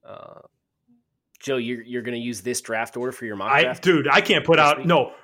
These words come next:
Speaker 2: brother, I cannot put out a mock draft next week with the Bills picking number four overall.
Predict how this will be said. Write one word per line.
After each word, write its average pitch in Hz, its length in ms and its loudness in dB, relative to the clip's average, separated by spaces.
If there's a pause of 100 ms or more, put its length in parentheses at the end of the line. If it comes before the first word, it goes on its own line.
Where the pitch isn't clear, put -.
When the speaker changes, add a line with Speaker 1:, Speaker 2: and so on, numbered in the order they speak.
Speaker 2:
brother, 165 440 2
I 220 140 4
cannot 196 500 2
put 185 160 2
out 131 340 2 (320)
a 156 120 2
mock 160 340 2
draft 147 360 2
next 147 300 0
week 139 220 -2
with 135 120 -2
the 131 80 -4
Bills 135 260 0
picking 135 260 -4
number 117 200 -6
four 117 280 -4
overall. 104 440 -6